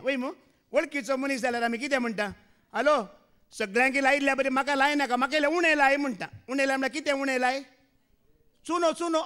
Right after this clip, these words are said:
<laughs> सगळ्यांक लायिल्ल्या बरी म्हाका लाय नाका, म्हाका इल्लें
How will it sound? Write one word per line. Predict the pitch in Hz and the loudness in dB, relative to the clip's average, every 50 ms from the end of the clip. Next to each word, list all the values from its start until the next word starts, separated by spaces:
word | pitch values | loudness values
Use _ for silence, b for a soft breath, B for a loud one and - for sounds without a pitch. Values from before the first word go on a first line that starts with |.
| - | -4
<laughs> | 226 170 - - 196 - - 147 139 - _ _ _ _ _ _ _ _ _ _ _ _ _ _ _ _ _ _ _ _ _ _ _ _ _ _ _ - | -8 -10 -10 -10 -12 -10 -12 -14 -16 -18 _ _ _ _ _ _ _ _ _ _ _ _ _ _ _ _ _ _ _ _ _ _ _ _ _ _ _ -14
सगळ्यांक | 285 226 226 294 311 294 311 | -8 -2 0 0 0 2 2
लायिल्ल्या | 302 302 320 320 320 311 | 0 0 2 2 2 0
बरी | 302 302 311 330 359 508 605 - - _ _ _ _ _ _ _ _ _ | 0 0 -2 -2 -4 -6 -8 -10 -16 _ _ _ _ _ _ _ _ _
म्हाका | - 196 240 269 320 | -6 -6 -2 0 2
लाय | 320 311 330 359 | 2 4 2 2
नाका, | 359 349 285 247 247 | 2 0 0 0 0
म्हाका | 226 247 254 - 311 | -2 -2 0 0 0
इल्लें | 330 330 311 320 339 392 | 0 2 2 2 2 0